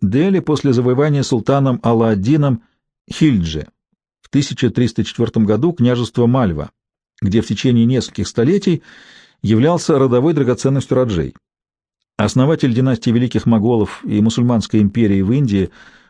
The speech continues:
правнук Тимура Бабур в тысяча пятьсот двадцать шестом году стал властелином Индостана. Из его записок известно, что среди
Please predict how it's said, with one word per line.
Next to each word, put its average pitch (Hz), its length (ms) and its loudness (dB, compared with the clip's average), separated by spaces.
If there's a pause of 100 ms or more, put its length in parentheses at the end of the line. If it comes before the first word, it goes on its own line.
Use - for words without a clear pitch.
(100)
правнук 120 480 0
Тимура 131 460 0
Бабур 110 500 0 (240)
в - 120 -14
тысяча 147 360 -2
пятьсот 127 300 -2
двадцать 117 260 -2
шестом 117 280 0
году 131 240 0
стал 143 280 0
властелином 127 600 0
Индостана. 104 520 -2 (840)
Из 104 140 0
его 127 160 2
записок 123 440 -2
известно, 143 400 -2
что - 180 -2
среди 131 400 -2